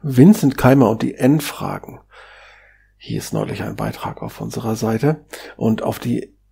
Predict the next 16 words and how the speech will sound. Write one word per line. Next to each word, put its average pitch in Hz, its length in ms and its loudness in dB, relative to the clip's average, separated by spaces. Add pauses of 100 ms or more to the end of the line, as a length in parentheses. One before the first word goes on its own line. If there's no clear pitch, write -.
N-Fragen - 760 -2
möchte - 260 -8
ich 113 120 -8
heute 117 220 -2
hinaus. 120 360 0
Von 110 140 -6
denen 113 320 0
gibt 113 200 -6
es - 100 -10
nämlich 110 280 -2
vier 196 320 0
im - 120 -10
deutschen - 360 -12
Schach. - 380 -6 (800)
Ähm, 117 720 -4
und - 280 -14